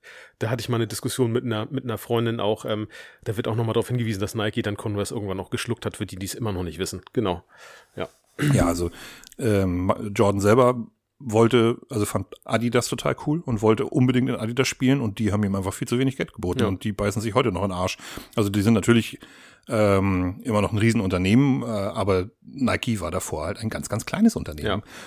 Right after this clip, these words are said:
Speaker 2: Und, ähm, die sind dazu, dadurch zum größten Sportartikelhersteller der Welt aufgestiegen. Nur wegen dieses Schuhs. Das muss man sich einfach mal, muss man sich auf der Zunge zergehen lassen. Das ist ein, das kann man heute überhaupt nicht mehr,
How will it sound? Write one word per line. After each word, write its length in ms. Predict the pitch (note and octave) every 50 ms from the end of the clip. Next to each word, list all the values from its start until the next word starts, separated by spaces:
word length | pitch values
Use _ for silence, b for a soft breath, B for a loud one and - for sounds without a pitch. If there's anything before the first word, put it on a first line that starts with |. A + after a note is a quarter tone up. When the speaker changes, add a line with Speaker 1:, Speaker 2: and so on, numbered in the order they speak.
| B B
Speaker 2:
Und, 320 | B A2 G2 F#2+ F#2+ F#2+ -
ähm, 880 | A2+ G2+ F#2+ F#2 F#2+ F#2+ F#2 F#2 F#2 F#2+ F#2 F#2 F#2 F2+ F2+ F2+ F2+ F2+ -
die 100 | B2 G#2+
sind 360 | F#2+ G#2 G2+ G#2+ - - - - _ _ _ -
dazu, 380 | - G2 F#2+ - - - C#3 -
dadurch 500 | A#2 B2 A#2 G2+ G2+ B2 B2 - - _
zum 200 | - - B2 A#2+
größten 280 | - A2+ A#2 - -
Sportartikelhersteller 920 | B2 - - A2+ A#2 C3 B2+ - - - C3+ B2+ C#3 B2+ - - C#3 C#3 C3+
der 120 | C#3 C3+
Welt 160 | D3 D#3+ E3
aufgestiegen. 640 | - F#2+ - - A2 - - - F2 F#2 F#2+ G#2+ A2
Nur 320 | B2 B2 C#3 F3 G#3 - - A#2+
wegen 300 | A2+ A#2 A#2+ A#2+ A#2+ G#2+
dieses 340 | G#2 B2+ C#3+ C#3 D3 C#3+ -
Schuhs. 380 | - - - - - D#2 - -
Das 140 | F#2+ -
muss 140 | - G#2 - -
man 80 | G#2
sich 160 | G#2+ - -
einfach 220 | - A2 - A2 -
mal, 200 | A#2+ G#2 G2+ G#2 B B B B B B B B
muss 120 | - G#2 A2+
man 80 | G#2+
sich 100 | G#2 A2+
auf 80 | G2+ -
der 100 | A2+ -
Zunge 200 | - A#2+ A2 G#2
zergehen 200 | - G2+ A2 G#2+
lassen. 140 | G2+ - G2+
Das 120 | F#2+ -
ist 120 | A#2+ A2 -
ein, 180 | G#2+ G#2+ G#2 B B B B B B B
das 120 | G#2+ F#2+
kann 100 | - - D3
man 120 | C#3+ B2+
heute 220 | A2+ A#2+ C#3 C#3
überhaupt 320 | C3 A#2 - A#2 B2+ - C#3
nicht 120 | B2+ -
mehr, 320 | C#3 B2+ A#2+ A2+ A2+ A2+